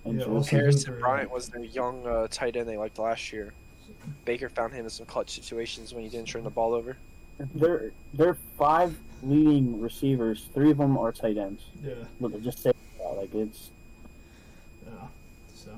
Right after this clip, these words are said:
Speaker 1: no receivers right now.
Speaker 2: Yeah, it, it's, it's showing that they could win without Odell Beckham and Jarvis Landry, but
Speaker 1: When you
Speaker 2: again,
Speaker 1: gu-, when you
Speaker 2: it
Speaker 1: guys
Speaker 2: is
Speaker 1: think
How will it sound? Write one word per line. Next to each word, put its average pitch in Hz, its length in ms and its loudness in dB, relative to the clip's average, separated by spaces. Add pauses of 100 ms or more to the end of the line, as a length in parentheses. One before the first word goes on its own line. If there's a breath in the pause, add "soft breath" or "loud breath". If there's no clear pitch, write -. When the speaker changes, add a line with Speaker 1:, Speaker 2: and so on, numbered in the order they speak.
(100)
Speaker 1:
no 110 120 -4
receivers 95 580 -8
right - 120 -16 (580)
now. 135 60 -6
Speaker 2:
Yeah, 131 100 -4
it, 139 280 -2
it's, - 440 -8 (800)
it's 170 120 0
showing 220 420 6
that 170 360 0
they 165 120 2
could 135 260 -2
win 147 440 6 (380)
without 131 600 -2 (500)
Odell 131 240 2
Beckham 120 380 -6
and 110 80 -8
Jarvis 113 340 -10
Landry, 113 340 -10 (120)
but 107 240 -12 (880)
Speaker 1:
When 135 200 0
you 135 40 8
Speaker 2:
again, 135 180 6
Speaker 1:
gu-, 127 60 0
when 131 60 6
you 139 80 6
Speaker 2:
it - 20 6
Speaker 1:
guys 135 200 6
Speaker 2:
is - 60 -12
Speaker 1:
think 123 140 2